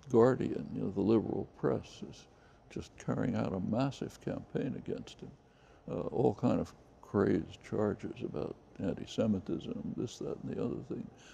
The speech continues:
They're doing anything they can to undermine him. He's maintaining popular support. It's quite similar to the Sanders phenomenon. The, uh, liberal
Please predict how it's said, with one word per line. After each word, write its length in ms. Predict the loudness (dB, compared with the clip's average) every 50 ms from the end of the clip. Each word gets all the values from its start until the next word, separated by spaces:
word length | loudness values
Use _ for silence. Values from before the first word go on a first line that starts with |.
| -12 -4
They're 120 | 0 4 6
doing 240 | 6 6 4 4
anything 440 | 4 6 6 6 4 2 2 0 0
they 120 | 0 -2 -2
can 320 | 0 0 0 0 0 -2
to 120 | -2 -2
undermine 540 | -2 -2 -2 -2 -4 -2 0 0 0 0 0
him. 220 | -2 -4 -4 -6 -10 -14 -20 -20 -20 -12 -2
He's 220 | -2 0 0 0 0
maintaining 500 | 0 0 0 0 0 0 2 2 0 -2
popular 440 | 0 0 -2 -2 -2 -4 -8 -8 -8
support. 420 | -10 -12 -8 -4 0 0 0 0 -2 -12 -20 -20 -20 -20 -20 -20 -20 -20 -20 -20 -20 -16 -6 -4
It's 240 | -4 -4 -4 -8 -16
quite 400 | -12 -4 -2 -2 -2 -2 -4 -8
similar 480 | -6 -2 0 0 2 0 0 -2 -4
to 180 | -4 -4 -6 -6
the 80 | -6 -8
Sanders 500 | -6 -4 -2 -2 -2 -2 -2 -4 -6 -8
phenomenon. 600 | -10 -8 -8 -6 -6 -6 -6 -8 -8 -10 -12 -14 -18 -20 -20 -20 -20 -20 -20 -20 -18 -10 -4
The, 320 | -2 0 0 0 0 -2 -4 -10 -20 -20 -20 -20 -20 -20 -20 -20 -16 -12
uh, 180 | -10 -8 -8 -10 -12 -12 -14 -4 2
liberal 680 | 4 4 6 6 6 6 6 4 4 2 0 -2 -6